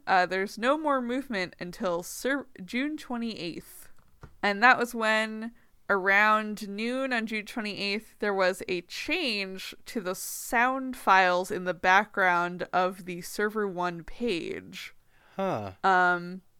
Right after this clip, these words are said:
Speaker 1: and if you left the page open, there was a weird chirping sound every five seconds or so.
Speaker 2: Hmm.
Speaker 1: Uh, and that evening, A R made a thread,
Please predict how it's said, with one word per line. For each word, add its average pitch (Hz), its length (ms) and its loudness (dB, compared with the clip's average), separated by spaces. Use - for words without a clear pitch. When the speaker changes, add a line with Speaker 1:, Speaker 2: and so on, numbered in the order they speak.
Speaker 1:
and 196 160 2
if 208 160 -4
you 202 140 -4
left 226 280 4
the 233 80 2
page 220 380 -4
open, 190 400 -2
there 175 120 2
was 175 280 -2
a 185 120 0
weird 208 540 -4
chirping 202 600 -2
sound 170 720 -6
every 180 260 -4
five 185 460 2
seconds 170 460 -6
or 175 140 -10
so. 190 480 -6
Speaker 2:
Hmm. 143 340 -6
Speaker 1:
Uh, 190 600 8
and 185 520 0
that 220 240 6
evening, 220 540 -2
A 196 260 2
R 190 240 4
made 175 300 -4
a 175 80 0
thread, 165 580 0